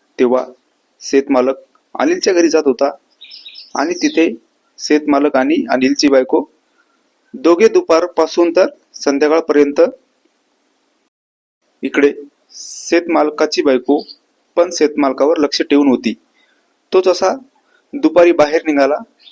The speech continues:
तेव्हा शेतमालकाची बायको शेतामध्ये जात होती. शेतात अनिल एकटा राहत होता आणि तो दुपारी अनिल आणि शेतमालकाची बायको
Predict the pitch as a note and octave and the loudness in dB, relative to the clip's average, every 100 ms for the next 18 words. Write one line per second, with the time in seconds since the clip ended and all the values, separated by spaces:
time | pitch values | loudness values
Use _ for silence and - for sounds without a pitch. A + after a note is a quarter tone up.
0 | - D#3 C#3+ D#3 G#3+ - _ - D3 D3 | -6 0 2 2 -2 -14 _ -4 -2 0
1 | C#3+ - C#3+ C3+ C3+ C3+ E3 - _ _ | -2 -2 -2 0 0 0 -2 -4 _ _
2 | _ _ _ - - D3+ F3 F3+ E3 D#3+ | _ _ _ -8 -4 0 2 2 0 0
3 | D#3 C3 - A#3 - - _ _ _ _ | 0 0 0 -2 -10 -20 _ _ _ _
4 | - - C3 C3 C#3 - _ _ _ _ | -14 -4 0 2 0 -2 _ _ _ _
5 | _ _ - D3 F3 D#3+ D#3 D#3+ D3 C3+ | _ _ -4 0 0 0 0 0 0 0
6 | A#2+ - - _ _ _ _ _ _ _ | -2 -2 -6 _ _ _ _ _ _ _
7 | _ - B2 C#3 E3 - _ _ _ - | _ -8 -2 -2 -2 -8 _ _ _ -2
8 | F#3 E3 D#3 D3 G#3+ - _ _ _ _ | 0 2 2 2 0 -6 _ _ _ _
9 | _ _ _ _ _ _ _ _ _ _ | _ _ _ _ _ _ _ _ _ _
10 | _ _ _ - A2+ C3 C3 - - _ | _ _ _ -10 -4 0 0 -2 -12 _
11 | - A#2+ E3 - D3 C3+ B2 B2 C3 C#3 | -6 -4 -4 0 -2 0 0 0 -2 2
12 | A2+ - G#2+ | 2 2 -2